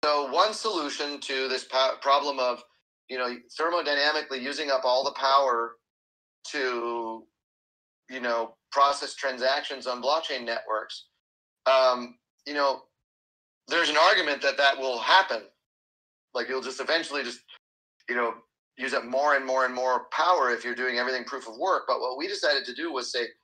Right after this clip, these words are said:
well, okay, proof of work has a different property, which is it's, it allows people who do not yet have free capital to participate with other resources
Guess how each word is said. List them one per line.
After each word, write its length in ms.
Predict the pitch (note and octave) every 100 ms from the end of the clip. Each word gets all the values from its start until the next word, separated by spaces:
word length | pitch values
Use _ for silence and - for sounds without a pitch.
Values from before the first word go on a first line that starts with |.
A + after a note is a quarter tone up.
| - _ _ _ -
well, 340 | D#3 D3 C#3+ - - -
okay, 200 | - E3 -
proof 140 | A3+
of 140 | A#3+ F#3+
work 180 | G3+
has 160 | F#3 E3+
a 100 | C#3+
different 460 | - E3+ F#3+ C#3+ - _ _ _
property, 480 | - - - C3+ A#2
which 220 | A#2+ B2+
is 280 | C3+ - - _ _ _
it's, 220 | D3 - -
it 100 | D#3+
allows 500 | D3+ D3 D3+ F#3+ G3+
people 580 | - D3+ D3 C#3+ C#3+ -
who 140 | C#3 C#3+
do 120 | C3+
not 260 | C#3+ E3+ -
yet 220 | C3+ D3 - -
have 320 | C3+ C3 B2+ A#2+ - _ _
free 260 | - D3 D3
capital 680 | D3 D#3+ F#3+ D#3 B2+ A2+ - _ _ _ _ _ _ _ -
to 120 | D#3+
participate 960 | - C3+ B2+ - G3+ F#3+ - C3 A#2+ A#2 - _ _ _ _
with 220 | C3+ C3+ -
other 240 | D#3+ F3 C3+
resources 840 | C3+ A#2+ A2+ A2 - A2+ A2